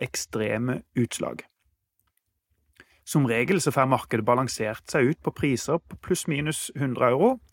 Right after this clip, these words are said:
men vi har sett eksempler på priser på minus ti tusen euro, som betyr at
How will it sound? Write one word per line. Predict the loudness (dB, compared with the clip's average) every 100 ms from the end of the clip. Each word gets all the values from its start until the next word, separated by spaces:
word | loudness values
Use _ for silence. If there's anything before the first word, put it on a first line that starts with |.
| -20 -20 -20 -6 0
men | 2
vi | 2
har | 0
sett | -2 -2 -6
eksempler | -4 0 0 0 -2 -2
på | 0
priser | 0 0 0 2
på | 4 4 0 -6
minus | -2 0 2 2 0 -2 -6 _ _ _ -6
ti | -2 -2 -4 _ _ _
tusen | 0 2 2 -2 -8 -4 0
euro, | 2 2 -2 _ _ _ _ _ -20 _ _ -2
som | 2 2 2
betyr | 2 4
at | 2